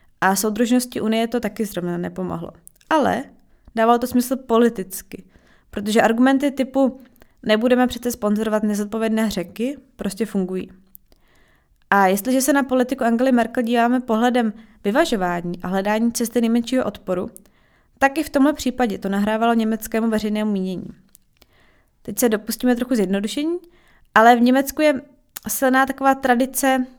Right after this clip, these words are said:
jakéhosi šetřivého moralismu, který se v případě krize eurozóny promítl do názoru, že bohatí seveřané byli bohatí, protože tvrdě pracovali, a jich Evropy si válel šunky a čekal, že Německo ten mejdan zatáhne.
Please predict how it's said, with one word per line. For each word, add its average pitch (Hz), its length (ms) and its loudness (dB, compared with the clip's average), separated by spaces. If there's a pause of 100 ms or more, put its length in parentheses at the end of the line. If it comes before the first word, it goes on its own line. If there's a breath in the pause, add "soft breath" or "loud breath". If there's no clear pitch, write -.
(300)
jakéhosi 240 380 -2
šetřivého 254 560 2
moralismu, 233 600 2 (580 soft breath)
který 220 240 -4
se 254 140 -2
v 262 60 -12
případě 247 360 -4
krize 254 280 0
eurozóny 214 500 -2
promítl 240 520 -2
do 202 160 -2
názoru, 180 540 -6
že 196 240 -4 (440 loud breath)
bohatí 247 320 2
seveřané 247 460 2
byli 240 160 2
bohatí, 214 460 -4
protože 220 380 -8
tvrdě 220 300 -6
pracovali, 214 580 -6 (460 soft breath)
a 220 80 2
jich 220 160 4
Evropy 226 340 -2
si 233 140 -2
válel 220 240 2
šunky 202 400 -4
a 254 60 -2
čekal, - 340 -6
že 220 120 -6
Německo 220 420 -4
ten 214 200 -2
mejdan 202 280 0
zatáhne. 180 520 -8